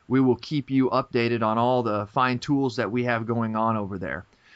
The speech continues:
So without, uh, further ado, what I'd like to bring on to the conversation is our main partner and sidekick.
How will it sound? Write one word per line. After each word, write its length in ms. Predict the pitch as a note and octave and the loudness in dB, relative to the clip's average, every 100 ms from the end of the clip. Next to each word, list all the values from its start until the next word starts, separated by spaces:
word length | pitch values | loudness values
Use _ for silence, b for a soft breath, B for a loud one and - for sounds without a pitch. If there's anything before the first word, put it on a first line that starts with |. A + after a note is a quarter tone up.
| b - | b -6
So 360 | - F3 D#3+ | 0 4 4
without, 500 | D3+ D#3 F3+ G3 G#3 | 2 0 2 2 0
uh, 220 | G3 D#3+ C#3 | 2 2 2
further 320 | F#3 F#3 E3+ | 0 0 0
ado, 260 | C#3+ F3+ | 0 0
what 140 | E3 D3+ | 2 2
I'd 120 | D3 | 2
like 240 | E3+ B3+ | 2 0
to 80 | - | -2
bring 300 | D3+ D#3+ D#3 | -2 0 0
on 160 | D3 D3 | 0 -2
to 80 | C#3+ | -4
the 80 | - | -6
conversation 800 | D#3 D3 C3+ - C#3 C#3+ - D3+ | -4 -4 -4 -6 -4 -4 -6 -8
is 200 | C#3 C#3 | -6 0
our 180 | C3+ | 0
main 320 | C3 D3 F3 F3+ | 0 -4 -4 -4
partner 420 | - F3 D#3+ D3+ | 0 0 2 -2
and 120 | C3+ | -4
sidekick. 640 | - D#3 F3+ E3+ C#3+ B2 | -2 0 0 -2 -4 -4